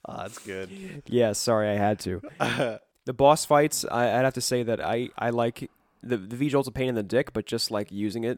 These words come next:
Speaker 2: and, and
Speaker 1: I
Speaker 2: basically
Speaker 1: like
Speaker 2: killing
Speaker 1: that whole section of game, though.
Speaker 2: You do? The, uh, the guardhouses?
Speaker 1: Yeah.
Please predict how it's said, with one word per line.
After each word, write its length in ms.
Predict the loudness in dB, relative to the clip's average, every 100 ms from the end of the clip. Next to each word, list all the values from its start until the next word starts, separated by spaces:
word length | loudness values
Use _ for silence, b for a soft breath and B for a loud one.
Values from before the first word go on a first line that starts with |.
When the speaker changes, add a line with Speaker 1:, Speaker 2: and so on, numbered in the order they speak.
| -8
Speaker 2:
and, 440 | -10 -10 -10 -14 -20 _ _ -16
and 280 | -14 -16 -12
Speaker 1:
I 20 | -4
Speaker 2:
basically 240 | 0 0 0
Speaker 1:
like 180 | -2 0
Speaker 2:
killing 180 | 0
Speaker 1:
that 60 | 0
whole 140 | -2
section 360 | -4 -6 -10 -12
of 120 | -14
game, 260 | -16 -16 -16
though. 280 | -16 -18 -12 -6
Speaker 2:
You 80 |
do? 220 | 0 2 2
The, 220 | 0 0
uh, 220 | 0 -4
the 100 | -2
guardhouses? 640 | 0 0 0 -6 -10 -16
Speaker 1:
Yeah. 300 | -8 -4 -4